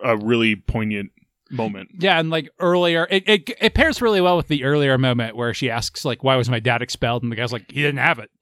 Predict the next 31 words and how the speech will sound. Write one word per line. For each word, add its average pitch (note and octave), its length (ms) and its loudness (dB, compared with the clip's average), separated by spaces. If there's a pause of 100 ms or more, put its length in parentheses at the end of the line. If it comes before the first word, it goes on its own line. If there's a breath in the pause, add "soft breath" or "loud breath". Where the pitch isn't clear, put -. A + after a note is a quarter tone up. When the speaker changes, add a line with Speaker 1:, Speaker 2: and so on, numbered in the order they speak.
(300)
Speaker 1:
Mm-hmm. B2 260 -6 (200)
Speaker 2:
And D#3 140 0
she's D3 140 -4
like, C3+ 200 -8
"Oh, D3 280 -4
yeah, C#3+ 280 -4
like, A#2+ 160 -6
I C#3 100 0
love C#3+ 220 0
my C3+ 140 0
dad's A2+ 260 -4
art, A#2+ 160 -6
but D3 120 -6
he - 140 -4
didn't C3+ 280 -2
have B2 220 0
it." G#2 140 -14 (340 loud breath)
Like, E3 160 0
I've, D#3 280 -2
I've C#3+ 160 0
met F#3 160 2
a F#3+ 40 4
bunch D3+ 240 0
of D#3 120 -4
people D#3+ 320 -4
who F3 100 0
are D#3 120 0
Shonen D#3 380 -2
manga C#3+ 360 -2
characters B2+ 640 -8
now, C#3 400 -8